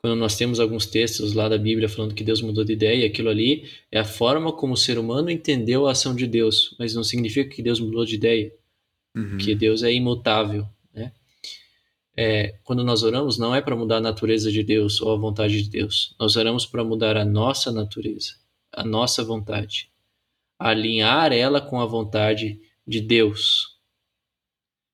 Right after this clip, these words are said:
Speaker 1: E aí nós voltamos pro que eu tava falando sobre Jesus, né? Qual é a vontade de Jesus pra minha vida? A vontade dele, que ele, que eu ame meu próximo, que eu não seja egoísta, que eu não seja avarento e tudo mais. Eu gosto de uma frase do Lutero,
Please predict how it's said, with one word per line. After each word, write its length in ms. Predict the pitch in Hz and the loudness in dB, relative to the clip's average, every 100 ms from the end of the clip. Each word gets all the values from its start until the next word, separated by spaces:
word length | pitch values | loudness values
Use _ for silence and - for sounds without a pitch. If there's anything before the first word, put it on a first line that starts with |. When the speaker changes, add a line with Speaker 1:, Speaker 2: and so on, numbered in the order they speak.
| _ _ _ _ _ | _ _ _ _ _
Speaker 1:
E 120 | 117 110 | 0 4
aí 220 | 107 107 | 4 4
nós 160 | 113 | 0
voltamos 400 | 107 117 120 117 | -2 -2 -2 -2
pro 120 | - 104 | -6 -4
que 60 | |
eu 60 | 113 | 0
tava 120 | 110 | 0
falando 240 | 110 113 | -2 -2
sobre 200 | 117 113 | -2 -2
Jesus, 400 | 113 113 131 113 | -2 0 0 -2
né? 260 | 107 104 104 | -2 -2 -4
Qual 200 | - 113 | -2 0
é 80 | 113 | 0
a 40 | |
vontade 420 | 110 110 113 110 107 | 0 -2 -2 -2 -2
de 40 | |
Jesus 360 | 107 110 107 104 | -2 0 -2 -4
pra 140 | 110 | -4
minha 140 | 110 104 | -2 -2
vida? 280 | 104 104 - | -2 -6 -10
A 40 | 110 | -6
vontade 260 | 107 107 | -2 0
dele, 240 | 110 120 156 | 0 0 0
que 140 | - | 2
ele, 200 | 107 110 107 107 - | 2 4 2 -2 -12
que 80 | - | -4
eu 80 | 113 | 0
ame 220 | 110 110 | 0 0
meu 180 | 110 117 | 0 0
próximo, 680 | 110 117 113 - 110 110 113 _ _ _ _ _ _ _ | 0 2 2 0 -4 -10 -16 _ _ _ _ _ _ _
que 80 | - | -4
eu 60 | 110 | 0
não 100 | 104 | 0
seja 300 | - 104 104 | 2 2 2
egoísta, 640 | 107 110 110 107 101 107 | 2 2 2 -2 -4 -10
que 120 | 104 104 | -8 -4
eu 40 | |
não 100 | 104 | 0
seja 300 | 101 104 104 | 0 -2 -2
avarento 460 | 104 110 107 104 107 | 0 0 0 -2 -4
e 40 | |
tudo 220 | 107 110 | -4 -4
mais. 400 | 117 101 101 - _ _ _ _ _ _ _ | -2 -2 -4 -10 _ _ _ _ _ _ _
Eu 80 | 117 | 2
gosto 280 | 127 127 135 | 4 4 2
de 100 | 113 | -2
uma 160 | 113 | -4
frase 380 | 104 117 113 107 | 0 2 2 0
do 80 | 107 | 0
Lutero, 600 | 107 104 107 110 117 | 0 0 2 2 0